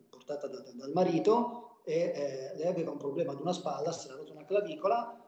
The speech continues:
e pur di andare in bici, faceva venti, venticinquemila chilometri all'anno, continuava ad andare ed era tutta così.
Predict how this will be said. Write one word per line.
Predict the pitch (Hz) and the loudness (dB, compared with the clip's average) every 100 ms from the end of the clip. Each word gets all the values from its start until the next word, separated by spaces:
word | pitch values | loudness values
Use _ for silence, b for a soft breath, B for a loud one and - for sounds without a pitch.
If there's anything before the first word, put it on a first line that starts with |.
| - | -6
e | 156 - | -4 0
pur | 254 269 | 2 6
di | 196 | 8
andare | 185 180 180 | 8 4 2
in | |
bici, | 196 214 | -2 -4
faceva | - - 143 | -6 -10 -8
venti, | 165 170 156 | -6 -8 -8
venticinquemila | 143 139 143 143 147 151 | -8 -8 -10 -8 -6 -6
chilometri | 151 160 151 208 | -4 -4 2 6
all'anno, | 196 165 - | 6 4 -2
continuava | - 160 175 165 | -8 -8 -4 0
ad | 170 | 2
andare | 196 156 160 214 - - | 2 2 0 0 -2 -4
ed | - | -10
era | 151 | -12
tutta | 143 - - | -12 -12 -10
così. | - 143 156 - | -8 -6 -6 -6